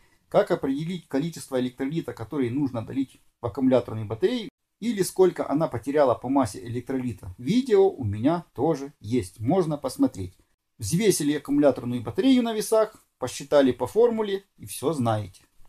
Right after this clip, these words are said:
И самое главное, никогда не верьте тому, что допускается понижение электролита в два с половиной-три раза.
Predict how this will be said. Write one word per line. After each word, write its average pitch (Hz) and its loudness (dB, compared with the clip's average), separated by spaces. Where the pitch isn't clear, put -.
И 180 -2
самое 202 2
главное, 135 4
никогда 139 2
не 123 2
верьте 117 0
тому, 220 4
что 123 -2
допускается 196 2
понижение 123 0
электролита 175 0
в 107 -8
два 160 8
с - -10
половиной-три 180 0
раза. 113 0